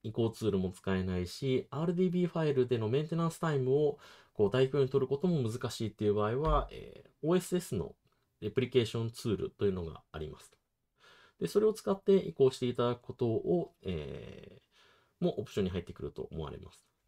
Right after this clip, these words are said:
なので、これは、あの、左側ソースデータベースは、レディスさえ話せれば何でも良いのですけれども、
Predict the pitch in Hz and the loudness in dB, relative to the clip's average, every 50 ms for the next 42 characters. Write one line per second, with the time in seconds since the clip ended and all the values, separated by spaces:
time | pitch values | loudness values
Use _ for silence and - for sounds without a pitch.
0 | - - _ _ _ _ _ _ _ _ _ _ _ _ _ _ _ _ _ _ | -20 -20 _ _ _ _ _ _ _ _ _ _ _ _ _ _ _ _ _ _
1 | _ _ _ - 185 175 165 156 156 151 - 185 190 190 185 190 185 165 160 160 | _ _ _ -6 -4 -2 0 2 2 2 2 2 4 4 4 4 4 4 2 0
2 | 156 151 151 143 143 143 - 147 143 143 143 139 147 139 135 139 139 - 156 147 | 0 2 2 2 2 2 2 2 2 4 4 4 2 2 0 0 0 2 2 2
3 | 143 143 - - 135 139 143 135 135 135 131 - 135 135 135 131 127 - - 71 | 2 0 -2 -4 0 2 2 4 4 2 2 2 2 2 2 0 0 -2 -6 -8
4 | - - - _ _ _ _ _ _ - - 139 143 135 127 - - - 113 98 | -8 -8 -10 _ _ _ _ _ _ -4 -2 -2 0 -2 -4 -6 -2 2 2 4
5 | 90 - - - - - - - 101 95 - - 95 90 82 - - - 98 98 | 2 2 -2 -6 -16 -16 -10 -8 -8 -6 -4 -4 -2 -2 -2 -2 -4 -4 -2 0
6 | 95 95 95 95 92 87 - - - 95 90 82 80 - 76 76 - - 104 104 | 0 2 2 2 0 0 -4 -4 -4 -2 -2 -2 -2 -6 -8 -12 -8 -4 -2 -2
7 | 107 131 147 160 160 165 | 0 0 0 -2 -2 -4